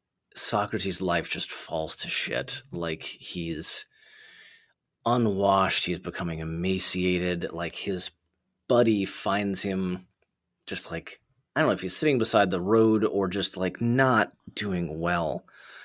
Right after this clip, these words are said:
And Socrates then confesses to his friend that, like, he wasn't in good straits, and then, like, he started sleeping with Maraway, and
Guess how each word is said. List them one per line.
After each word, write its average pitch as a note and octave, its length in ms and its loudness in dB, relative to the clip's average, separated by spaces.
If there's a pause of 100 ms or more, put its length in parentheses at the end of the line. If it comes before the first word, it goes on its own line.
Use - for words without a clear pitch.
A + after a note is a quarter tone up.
(280)
And C#3 140 4
Socrates B2 400 6
then G#2+ 140 2
confesses F#2 520 0
to F#2+ 80 0
his E2+ 120 0
friend F#2+ 380 2
that, F2+ 220 -2
like, E2 220 -8
he A#2 100 0
wasn't C3+ 400 4
in G#2+ 160 0
good F#2+ 180 0
straits, F#2 440 0
and F#2 180 0
then, F#2 160 0
like, F2+ 140 -4
he F#2+ 140 -4
started A#2 440 6
sleeping F#2 380 2
with E2 140 -4
Maraway, E2 540 -4
and E2 220 -6